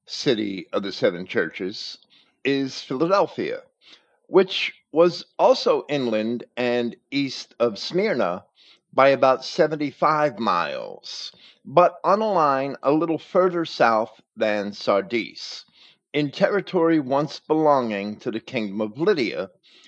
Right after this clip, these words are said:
and before that, Phrygia. It was established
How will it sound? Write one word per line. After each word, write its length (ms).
and 180
before 380
that, 580
Phrygia. 640
It 100
was 220
established 840